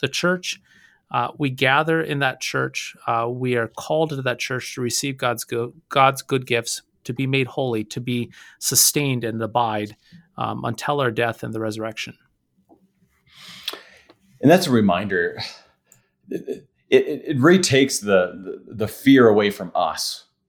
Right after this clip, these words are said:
Speaker 2: And 'cause there's so much like, "Oh my gosh, what if I don't say it right? What if I don't do it right?" Any of that. But the, really the message is simple. It's very creedal of our understanding of who God is. That's why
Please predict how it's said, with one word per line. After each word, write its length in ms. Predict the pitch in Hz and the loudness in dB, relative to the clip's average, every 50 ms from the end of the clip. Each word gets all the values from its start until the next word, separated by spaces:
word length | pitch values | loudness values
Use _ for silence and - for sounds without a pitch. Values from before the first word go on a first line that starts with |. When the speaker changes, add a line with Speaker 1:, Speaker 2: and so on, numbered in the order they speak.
| _ _ _ _ _ _ _ _ _ _ _ - | _ _ _ _ _ _ _ _ _ _ _ 0
Speaker 2:
And 320 | 113 107 101 101 101 - - | 4 4 4 4 2 2 2
'cause 140 | 127 110 | 2 2
there's 140 | 110 117 113 | 2 0 2
so 100 | - 135 | 2 4
much 160 | 131 123 107 | 4 4 4
like, 100 | - 104 | 2 -2
"Oh 60 | 110 110 | -6 -4
my 140 | 113 110 | -4 -4
gosh, 440 | 101 104 107 107 104 101 101 - - | -2 -2 -2 -2 -2 -2 -4 -4 -2
what 100 | 107 107 | -2 -2
if 80 | 101 - | 0 2
I 60 | 113 | 2
don't 180 | 98 92 85 - | 2 2 0 -2
say 280 | - - 127 123 123 | -2 -2 0 2 2
it 40 | 123 | 4
right? 300 | 117 113 113 117 113 113 | 4 6 6 8 6 6
What 140 | 104 104 98 | 4 2 -2
if 120 | 95 - | -4 -4
I 80 | 95 87 | -8 -8
don't 300 | 85 - 90 90 90 90 | -8 -8 -8 -8 -8 -4
do 200 | - 123 123 120 | 0 4 6 6
it 80 | 117 | 6
right?" 460 | 104 113 110 107 107 107 104 104 101 - | 6 6 4 4 4 4 2 2 -2 -2
Any 260 | - 120 127 127 127 117 | 2 2 4 4 4 4
of 100 | 110 98 | 2 4
that. 340 | 120 139 147 143 127 - - | 4 4 6 4 4 2 0
But 160 | 120 107 98 | -4 -4 -6
the, 80 | 110 107 | -2 2
really 180 | 127 160 175 | 4 4 6
the 80 | 143 131 | 6 6
message 420 | 113 131 156 - - 143 123 113 | 6 6 6 6 4 0 0 2
is 320 | 127 147 139 110 - - _ | 2 2 2 2 -2 -8 _
simple. 580 | - - - - - 175 190 190 120 98 92 101 | -10 -8 -4 2 6 6 8 8 8 6 6 6
It's 120 | 107 104 - | 4 0 -2
very 260 | - 123 117 113 113 | 2 2 2 2 0
creedal 720 | - - - - 120 139 170 - 101 82 92 117 123 117 - _ _ _ _ _ _ _ _ _ | -4 -10 -4 0 2 4 6 6 6 4 4 2 -2 -6 -12 _ _ _ _ _ _ _ _ _
of 100 | - 95 | 0 2
our 120 | 107 110 104 | 4 6 6
understanding 640 | 104 104 104 107 - - 110 104 107 110 107 101 95 | 6 4 2 -2 -2 0 2 2 2 2 2 2 2
of 140 | 90 - | 2 0
who 240 | - - 113 104 95 | -2 -6 -6 -6 -2
God 320 | 92 98 90 113 135 117 95 | 2 4 4 6 6 6 4
is. 260 | 87 87 95 92 - | 4 2 2 0 0
That's 240 | 87 95 95 - - | 0 0 0 2 2
why 220 | 92 87 87 87 | 2 2 2 0